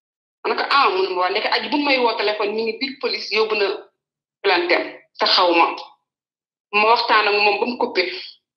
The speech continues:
Bu mu coupé rek, si brigade de recherche woo ma téléphone.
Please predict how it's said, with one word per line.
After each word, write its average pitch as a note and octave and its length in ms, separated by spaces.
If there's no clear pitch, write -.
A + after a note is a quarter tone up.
Bu G#3 100
mu F4+ 220
coupé E4+ 260
rek, D#4+ 140
si - 500
brigade A#3 380
de G#3+ 60
recherche G3+ 440
woo F3 200
ma D#3 120
téléphone. - 380